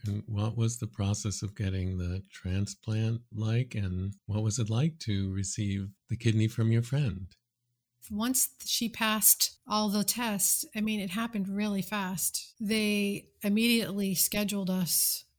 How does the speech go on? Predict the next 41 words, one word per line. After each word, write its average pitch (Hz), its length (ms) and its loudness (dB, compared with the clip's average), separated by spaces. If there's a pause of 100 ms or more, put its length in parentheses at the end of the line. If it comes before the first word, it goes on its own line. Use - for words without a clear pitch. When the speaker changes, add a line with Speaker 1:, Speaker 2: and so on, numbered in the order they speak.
Speaker 2:
for 190 720 -4
the 185 80 -6
transplant. 196 800 -2 (400)
So - 120 -2
she, 269 280 4
she 285 180 0
was 277 160 -2
there 233 140 0
in 208 100 0
October. 233 760 -2 (140)
It 220 140 -6
was 202 220 -4
maybe 214 200 2
three 214 300 0
weeks 208 320 0
later, 214 320 -2
we 220 140 -2
scheduled 202 480 -2
the 190 340 -2
transplant 214 580 -2
Speaker 1:
Mm-hmm. 117 240 10 (280)
Speaker 2:
for 220 60 -2
November 202 460 0
eighth. 226 360 -2 (380)
This 208 140 2
was 202 100 2
in 202 100 2
two 220 220 0
thousand 202 340 2
eleven. 190 480 0 (480)
So 202 560 0
we 214 80 0
came 214 280 2
in 214 160 4
for 190 560 0
pre-op 226 360 2
testing. 233 720 4
We 214 120 2
went 202 260 -2
Speaker 1:
Yeah. 220 80 0
Speaker 2:
together 208 520 4